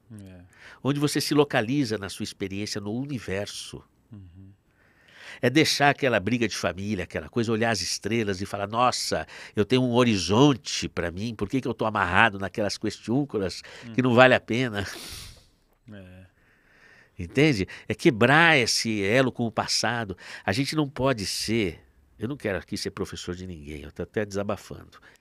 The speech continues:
Speaker 1: Claro.
Speaker 2: É, a gente não pode ser escravo do passado. O passado tem que ser nosso professor. Tá na hora da gente olhar esses horizontes. A gente precisa olhar as estrelas.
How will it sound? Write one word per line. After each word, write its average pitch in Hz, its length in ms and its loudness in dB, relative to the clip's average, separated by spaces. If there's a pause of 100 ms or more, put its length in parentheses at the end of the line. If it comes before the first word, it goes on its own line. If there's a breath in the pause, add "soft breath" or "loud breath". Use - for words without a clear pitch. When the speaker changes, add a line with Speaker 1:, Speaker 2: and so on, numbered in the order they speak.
Speaker 1:
Claro. 87 300 -18 (540 soft breath)
Speaker 2:
É, 80 640 -2 (120)
a 104 80 -8
gente 123 240 -8
não 104 120 -4
pode 85 360 -6
ser 87 560 -6
escravo 101 600 -8
do 78 120 -10
passado. - 500 -16 (720)
O 92 60 -18
passado 101 320 -6
tem 101 120 -10
que - 60 -10
ser 98 100 -8
nosso 98 240 -12
professor. 85 560 -14 (2250)
Tá - 80 -6
na 117 120 -2
hora 110 300 2
da 90 100 -6
gente 82 400 -10 (320 soft breath)
olhar 90 320 -4
esses 87 240 -6
horizontes. 78 420 -12
A 76 60 -16
gente 92 220 -12
precisa 82 580 -10
olhar 78 220 -12
as 76 100 -16
estrelas. - 800 -16